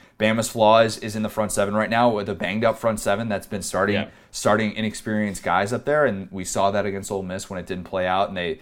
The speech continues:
Speaker 2: Yeah.
Speaker 1: allowed so many rushing yards. I, that's my point, is that I think each team right now has a somewhat noticeable flaw that we'll see how much they can improve in, and the team that, that,
Speaker 2: Yeah.
Speaker 1: that takes that flaw away the most is gonna be the best team in the S E C at season's end.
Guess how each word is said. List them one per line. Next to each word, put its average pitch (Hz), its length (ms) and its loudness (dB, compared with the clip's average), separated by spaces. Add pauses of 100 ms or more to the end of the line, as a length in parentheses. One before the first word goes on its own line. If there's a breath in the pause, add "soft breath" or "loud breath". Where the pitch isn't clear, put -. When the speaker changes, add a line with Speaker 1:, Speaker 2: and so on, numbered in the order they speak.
Speaker 2:
Yeah. 90 180 -4
Speaker 1:
allowed 92 280 0
so 98 100 -10
many 87 100 -8
rushing 110 280 0
yards. 92 180 -8 (180 loud breath)
I, 107 120 4
that's 143 260 2
my 117 140 0
point, - 340 2
is 104 140 -4
that 107 120 4
I 104 120 2
think 110 260 -6
each 120 280 -4
team 117 280 -2
right 95 160 2
now 90 240 -4
has 98 380 -4
a 107 80 0
somewhat 185 500 0
noticeable 113 640 0
flaw 85 560 -4 (300 loud breath)
that 95 340 2
we'll 117 220 -2
see 123 260 0
how 117 180 -2
much 107 300 -2
they 104 140 -2
can 107 160 -6
improve 165 340 0
in, 90 180 -2
and 98 140 -10
the 95 60 -6
team 113 180 -6
that, 113 80 2 (160)
that, - 20 -6
Speaker 2:
Yeah. 101 300 2
Speaker 1:
that 101 200 -2
takes 113 240 -6
that 110 140 2
flaw 107 240 2
away 92 200 2
the 113 80 -2
most 92 320 -4
is 95 100 -12
gonna 92 160 -6
be 90 80 -6
the 87 80 -8
best 87 240 -4
team 87 120 -12
in 80 60 -14
the 76 60 -14
S 71 180 -14
E 62 60 -18
C 76 220 -14
at - 80 -16
season's - 340 -20
end. - 180 -20